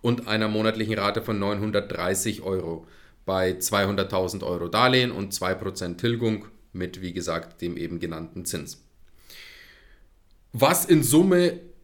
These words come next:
ja mittlerweile, muss man auch ganz ehrlich sagen, schon noch mal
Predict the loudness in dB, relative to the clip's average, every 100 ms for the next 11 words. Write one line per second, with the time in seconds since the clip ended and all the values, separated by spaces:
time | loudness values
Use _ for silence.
0 | -20 _ 2 4 6 10 8 8 2 4
1 | 2 2 4 4 2 -2 -2 2 4 4
2 | 2 0 2 0 0 -2 -2 -2 -2 -2
3 | -2 0 2 0 0 -2 0 2 0 -4